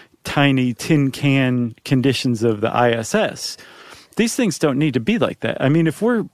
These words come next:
creating Dyson spheres, we're gonna be advanced enough that we could build some really luxe,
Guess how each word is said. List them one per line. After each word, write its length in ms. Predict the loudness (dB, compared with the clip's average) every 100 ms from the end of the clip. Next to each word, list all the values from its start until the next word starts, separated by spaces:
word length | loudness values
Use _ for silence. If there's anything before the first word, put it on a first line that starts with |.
| -6
creating 540 | 0 2 2 0 0
Dyson 380 | 0 0 -2 -6
spheres, 380 | -2 0 0 0
we're 60 |
gonna 160 | -2 0
be 120 | 0
advanced 400 | 0 0 0 0
enough 220 | -2 -2 -2
that 140 | -2
we 100 | 0
could 220 | -2 0
build 340 | 2 2 0 -6 -20 -20 -8
some 320 | 0 0 2
really 380 | 0 0 0 -2
luxe, 720 | 0 0 0 -2 -8 -10